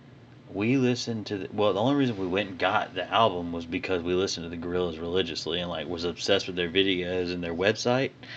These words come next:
Their website was nuts. Like, it was, like, back in the day, you went on the computer, the desktop or whatever, and you go to their website, and it would be, like, a Flash website. Everything you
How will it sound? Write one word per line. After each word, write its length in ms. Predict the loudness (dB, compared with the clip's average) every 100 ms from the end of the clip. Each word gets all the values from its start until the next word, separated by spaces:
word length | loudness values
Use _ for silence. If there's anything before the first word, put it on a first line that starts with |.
| -14 -16 -10 -4
Their 120 | 0
website 520 | 2 2 2 2 2
was 180 | 0 -4
nuts. 560 | -4 0 -2 -2 -8
Like, 360 | -6 -6 -8 -14 -8
it 80 | -6
was, 100 | -4
like, 260 | -6 -8 -18 -20 -20 -20 -10 0
back 260 | 0 0
in 60 | -4
the 80 | 0
day, 500 | 4 6 6 2 -2 -12 -8
you 240 | -2 -2
went 260 | 0 -4 -4
on 220 | -4 -4
the 60 | -6
computer, 640 | -8 -4 -2 -2 -2 -6 -8 -18 -18 -18 -10
the 80 |
desktop 580 | 4 4 4 0 2 2
or 60 | 0
whatever, 420 | -2 -2 -2 -4
and 260 | -4 -4 -4
you 120 | -6
go 260 | -2 -2
to 140 | -2 -4
their 280 | 0 2 2
website, 520 | 0 0 0 0 0
and 100 | -2
it 40 |
would 100 | -4
be, 140 | -4 -2
like, 200 | -4 -4
a 80 | -10
Flash 560 | -6 -4 -2 -2 -4
website. 440 | -8 -10 -6 -6 0
Everything 560 | 2 2 0 -2 -4 -4
you 280 | -4 -4